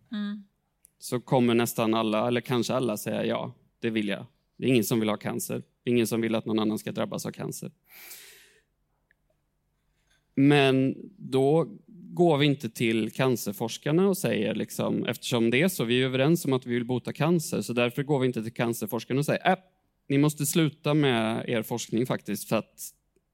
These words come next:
Speaker 2: det är inte bra. Det kommer ju göra att människor lever längre. Så kan vi inte ha det."
Speaker 1: Nej.
Speaker 2: Ehm, och så ställer man samma fråga om Alzheimer.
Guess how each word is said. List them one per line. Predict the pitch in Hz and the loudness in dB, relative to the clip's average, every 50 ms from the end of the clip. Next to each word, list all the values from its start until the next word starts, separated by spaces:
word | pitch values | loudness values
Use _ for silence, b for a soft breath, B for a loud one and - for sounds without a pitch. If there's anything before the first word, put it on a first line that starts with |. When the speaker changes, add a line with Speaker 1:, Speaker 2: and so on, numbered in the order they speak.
| _ _ | _ _
Speaker 2:
det | - 104 | -4 0
är | 123 | 2
inte | 180 185 - 156 | 2 2 0 -4
bra. | 107 92 92 104 101 | -4 -2 -2 -2 -4
Det | 107 110 | -4 -6
kommer | - 127 143 | -2 0 2
ju | 180 175 165 151 | 4 4 2 2
göra | 143 135 120 117 | 2 0 0 -2
att | 113 - | -4 -4
människor | - 120 117 110 101 - 113 110 | -2 0 0 0 0 -2 -4 -4
lever | 104 98 95 202 220 254 | -4 -2 -2 -2 -2 -2
längre. | 214 - - - - - - - _ _ _ _ _ _ _ _ _ | -2 -4 -6 -8 -10 -12 -12 -16 _ _ _ _ _ _ _ _ _
Så | - - 98 | -8 -8 -4
kan | - 139 147 | 0 2 2
vi | 156 | 2
inte | 147 - 110 | 2 0 -2
ha | 104 95 - | -4 -4 -6
det." | 107 110 113 - _ | -6 -10 -12 -12 _
Speaker 1:
Nej. | 220 233 233 233 240 240 B B B B B B B B B B _ _ - - | -18 -18 -16 -16 -16 -18 B B B B B B B B B B _ _ -6 0
Speaker 2:
Ehm, | 113 120 120 117 117 117 117 117 120 120 123 139 _ _ _ _ _ _ _ - - _ _ _ _ _ _ _ | 2 2 4 4 4 4 2 2 0 -2 -4 -10 _ _ _ _ _ _ _ -20 -20 _ _ _ _ _ _ _
och | - 139 131 | -4 -2 -2
så | - 143 127 | 0 -2 -4
ställer | - - 170 151 147 143 | 0 2 2 4 4 4
man | 139 139 131 | 4 4 4
samma | - 156 135 131 127 123 | 4 2 2 2 2 0
fråga | - - 131 123 120 117 | 0 -2 -2 0 2 2
om | 117 | 4
Alzheimer. | 113 120 180 180 - - - 110 - - - - 123 | 4 2 2 0 -2 -4 -4 -4 -4 -4 -6 -6 -6